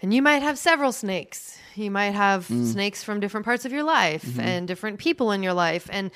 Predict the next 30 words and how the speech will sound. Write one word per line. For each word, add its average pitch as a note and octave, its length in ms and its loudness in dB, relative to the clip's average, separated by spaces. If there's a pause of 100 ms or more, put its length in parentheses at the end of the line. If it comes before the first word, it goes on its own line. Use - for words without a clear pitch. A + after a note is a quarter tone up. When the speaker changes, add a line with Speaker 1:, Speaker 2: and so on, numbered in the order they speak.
(240)
Speaker 1:
that's B3+ 200 6
the C#4+ 80 2
way B3+ 140 6
that A3 180 4
I, G3+ 320 4
I G3+ 120 2
look G3+ 240 0
at F#3 100 0
it, F3 160 0
is F3+ 160 -4
that E3+ 280 -2 (540)
it G#3+ 200 2
is G#3+ 260 4
this, G3+ 280 0
your G#3 200 -2
body A#3+ 300 8
does A#3 240 4
keep G#3 220 -4
the F#3+ 100 -4
score, E3+ 440 0
but C3+ 260 0
Speaker 2:
Mm-hmm. A3+ 80 -4
Speaker 1:
you A3+ 140 0
also G#3 640 0
hold G#3 480 0
the F3+ 80 -4
keys G3 460 -4
to D#3+ 180 -4
it. D3 160 -6 (100)
Speaker 2:
Mm-hmm. A2+ 220 -4